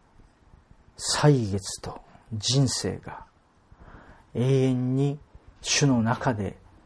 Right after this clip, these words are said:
消化され、今も変わらず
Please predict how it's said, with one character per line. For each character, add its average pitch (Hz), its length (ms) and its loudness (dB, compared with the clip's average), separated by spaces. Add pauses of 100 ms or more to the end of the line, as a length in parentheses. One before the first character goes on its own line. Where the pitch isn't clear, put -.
(140)
消 - 380 2 (280)
化 117 160 -4
さ - 240 -2
れ、 104 200 0 (840)
今 139 320 4
も 107 220 -2 (580)
変 120 200 2
わ 143 120 8
ら 143 200 4
ず - 240 -12